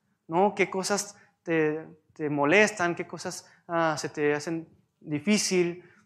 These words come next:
¿No? Empezaba a tener una convivencia con cada uno de ellos. Entraba a sus casas y comía con ellos.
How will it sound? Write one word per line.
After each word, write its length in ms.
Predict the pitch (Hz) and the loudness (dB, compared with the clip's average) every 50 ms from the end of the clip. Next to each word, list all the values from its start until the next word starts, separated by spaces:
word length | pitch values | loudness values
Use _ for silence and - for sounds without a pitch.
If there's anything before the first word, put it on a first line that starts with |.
| _ _ - | _ _ -6
¿No? 220 | 185 208 226 233 | -4 -2 -2 -2
Empezaba 400 | 226 - 196 175 - 208 214 240 | -4 -4 -2 0 2 4 4 4
a 60 | 240 233 | 4 4
tener 160 | 202 208 220 | 2 2 2
una 400 | 233 247 233 - - - - - | 0 -2 -4 -6 -14 -20 -20 -10
convivencia 500 | - 214 208 196 175 202 247 254 - 247 | -6 -2 0 0 0 0 0 0 -2 -2
con 140 | - 208 190 | 0 -2 0
cada 220 | - 202 196 185 | 2 4 6 6
uno 160 | 180 180 180 170 | 6 6 4 4
de 160 | 156 147 143 | 2 0 0
ellos. 360 | 135 131 131 135 - - _ _ _ _ _ _ _ - | -2 -4 -8 -12 -18 -20 _ _ _ _ _ _ _ -10
Entraba 460 | - 160 160 - 175 180 196 214 220 | -8 -6 -4 0 4 6 8 8 8
a 20 | 208 | 8
sus 180 | - 190 - | 6 2 -2
casas 460 | - - 202 208 220 220 208 202 185 202 | 0 2 4 6 6 6 4 0 -4 -4
y 60 | 180 | -4
comía 460 | - 180 170 175 190 208 226 226 220 | -2 -2 0 2 2 2 2 0 0
con 220 | - 175 170 165 | 0 -2 0 0
ellos. 500 | 160 156 151 139 131 127 135 - - _ | 0 -2 -2 -4 -6 -8 -12 -18 -20 _